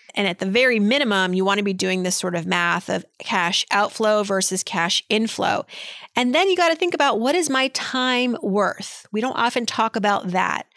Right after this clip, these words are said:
So yeah, you might be netting out seventy-five dollars a month, but is that worth your time? When you factor in things like being on call, having to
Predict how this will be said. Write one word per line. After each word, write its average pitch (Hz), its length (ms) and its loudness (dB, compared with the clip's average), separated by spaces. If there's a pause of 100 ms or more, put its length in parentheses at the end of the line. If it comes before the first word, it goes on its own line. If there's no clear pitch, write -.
(200)
So - 120 -2
yeah, 320 200 4
you 240 160 2
might 294 180 2
be 269 80 2
netting 208 380 2
out 190 260 0
seventy-five 190 640 0
dollars 185 420 2
a 175 60 -2
month, 185 500 0 (180)
but 202 460 0 (340)
is 226 180 2
that 208 240 2
worth 240 280 0
your 330 100 0
time? 330 380 2 (220)
When 226 100 0
you 233 80 4
factor 240 320 0
in 226 120 0
things 214 260 0
like 185 280 2 (280)
being 214 180 2
on 220 200 2
call, 202 580 2 (340)
having 202 360 0
to 196 420 0